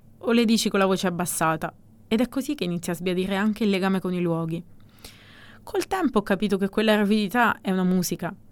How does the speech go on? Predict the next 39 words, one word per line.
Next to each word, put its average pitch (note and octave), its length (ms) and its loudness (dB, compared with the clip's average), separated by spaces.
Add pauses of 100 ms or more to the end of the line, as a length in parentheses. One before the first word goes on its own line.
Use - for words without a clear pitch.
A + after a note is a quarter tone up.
(340)
una A#3 240 4
lingua B3 240 6
che A3 80 2
interroga, G3 760 4
che F#3+ 180 0
tronca F#3 300 2
i G3 40 2
verbi F#3 280 2
all'infinito, F#3+ 840 0
che - 100 0
accorda G3 360 0
il F#3+ 80 2
verbo G3 320 -2
singolare G3+ 720 2
al G3 220 -2
soggetto F#3+ 400 -2
plurale, F#3+ 580 2 (300)
che - 140 0
scambia G#3 320 2
la G3+ 100 4
T C#4+ 500 0
per G#3 240 4
la F#3 120 4
D F#3 420 2
e G3 140 0
la G3 100 6
B F#3 420 0
per G3+ 220 2
la F#3+ 80 4
V, G3 380 0
e G#2 240 -4
questo - 300 0
per E3 180 0
me F#3 340 6
<laughs> D#3+ 60 0
è G3 40 2
proprio F#3+ 280 2
uno F3 80 4
scioglilingua. F3+ 680 2